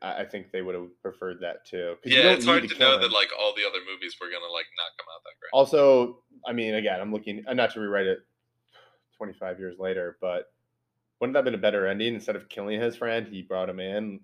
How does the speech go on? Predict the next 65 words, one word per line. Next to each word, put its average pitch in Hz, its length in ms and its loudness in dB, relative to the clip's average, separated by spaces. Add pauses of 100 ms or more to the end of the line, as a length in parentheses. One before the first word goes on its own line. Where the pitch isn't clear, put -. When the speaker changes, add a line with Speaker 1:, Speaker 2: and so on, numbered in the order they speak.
Speaker 1:
Like, 92 220 -10
you 95 80 -18
realize 95 260 -2
that 95 100 -8
he's 92 120 -14
not, 117 340 -4
he's 120 160 -8
not 104 220 -4
just 117 180 -8
a 120 60 -8
cold-blooded 113 480 0
killer. 117 280 0
He 101 140 -12
can, 104 160 -16
can 98 140 -16
do 98 100 -10
something 92 320 -12
else. 101 340 -6
Like, 92 200 -10 (280)
there's 104 200 -6
a - 80 -6
other 101 180 -6
side 95 320 -8
to 101 80 -8
him. 110 80 -8
There's 98 160 -10
a 92 60 -16
human 95 260 -14
side. 120 340 -2 (760)
And 123 120 4
Speaker 2:
It - 20 4
Speaker 1:
he - 0 -
can 127 40 2
Speaker 2:
would've 131 160 4
Speaker 1:
be 139 100 8
Speaker 2:
been 135 120 6
Speaker 1:
the 135 80 8
man, 131 180 10
Speaker 2:
interesting. 131 200 0
Speaker 1:
he 139 80 -2
can 135 140 -2
choose 131 180 -2
the 123 80 0
man 120 280 2
and 110 140 0
the 127 60 0
mission, 139 460 -2
but 101 400 0
what 208 120 4
do 202 100 4
I 156 120 -2
know? - 80 -14 (160)
What - 120 -12
do - 80 -10
I - 100 -16
know? - 60 -20 (120)
Speaker 2:
That 143 140 6
was 165 180 2
something 196 320 -2
else 147 240 2
I 147 60 4
noticed 135 400 2
in 117 80 -16
the 113 80 -6
movie. 113 500 -4